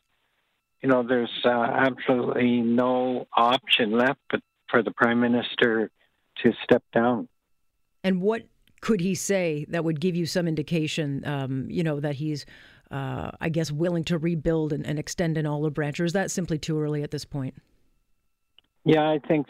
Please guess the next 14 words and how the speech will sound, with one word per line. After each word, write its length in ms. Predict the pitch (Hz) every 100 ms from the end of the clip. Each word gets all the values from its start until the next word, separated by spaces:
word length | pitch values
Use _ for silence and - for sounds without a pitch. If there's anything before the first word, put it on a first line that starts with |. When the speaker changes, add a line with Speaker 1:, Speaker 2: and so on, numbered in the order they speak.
| -
Speaker 1:
so. 440 | 131 113 110 110
Um, 420 | 104 104 104 101 - _ _ _ _ _ _ _ _ _ _ _ -
um, 840 | 117 113 110 107 104 104 101 - _ _ _ _ _ _ _ _ _ _ _ _ _ 1077 1077 _ _ _ _ _ _ _ _ _
you 60 | 117
know, 180 | 117 117
the, 540 | 117 110 107 104 101 92 _ _ _ _ _ _ _ _ _ _ _ _ _ _ -
you 120 | 117
know, 100 | 120
I 120 | 120
think 220 | 117 147 123
the 100 | 120
vase 560 | 127 127 131 113 104
is 60 | 90 -
broken. 480 | 117 123 - 92